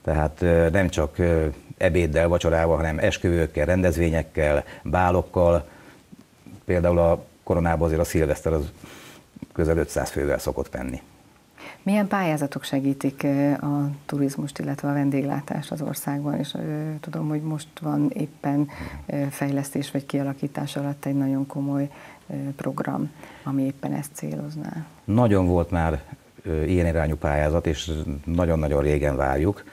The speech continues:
Speaker 1: Úgyhogy most, ö, örömmel és boldogan fogadtuk, hogy a kisfaludi tervet, ö, bejelentette ugye a miniszter úr. Én azt gondolom, hogy, ö, ez egy soha vissza nem térő alkalom és lehetőség a vidéki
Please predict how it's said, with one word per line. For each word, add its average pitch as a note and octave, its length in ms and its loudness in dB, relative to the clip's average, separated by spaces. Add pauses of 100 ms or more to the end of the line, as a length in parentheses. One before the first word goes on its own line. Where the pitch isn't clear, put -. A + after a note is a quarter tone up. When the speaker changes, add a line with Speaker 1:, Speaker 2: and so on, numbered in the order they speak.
(420)
Speaker 1:
Úgyhogy D2 320 -4
most, D2+ 320 -4
ö, D#2 200 4 (560)
örömmel F2+ 420 4
és D#2+ 140 2
boldogan E2 720 4 (260)
fogadtuk, F2+ 580 0
hogy D#2+ 180 -2
a E2 60 0
kisfaludi D#2+ 400 0
tervet, D2 560 0 (560)
ö, C2+ 240 -4
bejelentette D2 640 -2
ugye C#2 180 0
a C#2 40 -2
miniszter D2 380 -2
úr. A2+ 180 4 (1300)
Én F#2 100 2
azt G2 160 4
gondolom, G#2 440 6
hogy, F#2+ 220 4
ö, F#2+ 200 6
ez F#2+ 220 6
egy F#2+ 100 4
soha F#2 280 4
vissza E2+ 240 2
nem D#2 160 2
térő D#2 300 2
alkalom D2+ 380 2
és D2+ 160 -2
lehetőség E2+ 720 2
a E2+ 240 2
vidéki D2+ 640 0